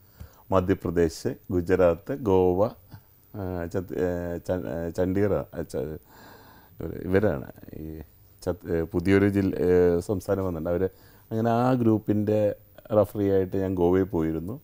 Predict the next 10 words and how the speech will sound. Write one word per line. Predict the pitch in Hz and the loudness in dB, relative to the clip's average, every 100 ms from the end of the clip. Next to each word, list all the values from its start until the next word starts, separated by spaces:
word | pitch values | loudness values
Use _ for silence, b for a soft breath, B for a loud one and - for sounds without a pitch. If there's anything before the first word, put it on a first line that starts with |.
| _ b b b _ | _ b b b _
ടു | 107 | 2
ഡേയ്സ് | 107 104 104 - | 6 6 4 2
ആയിരുന്നു | 101 85 80 104 - b b b b - | 2 2 -2 -8 -14 b b b b -2
അവിടുത്തെ | 98 98 | 0 -2
പ്രോഗ്രാം. | 90 101 101 107 | 0 0 0 0
വളരെ | 143 156 165 165 - - | 2 4 4 4 0 2
നല്ലൊരു | 127 127 139 151 143 | 4 6 6 6 4
ഇതായിരുന്നു. | 117 95 73 67 - - _ _ _ _ _ b b b b b b b b _ _ - | 4 4 2 -2 -12 -20 _ _ _ _ _ b b b b b b b b _ _ -10
ഈ | 92 | 0
പഴയ | 101 101 104 107 107 | 4 6 6 6 4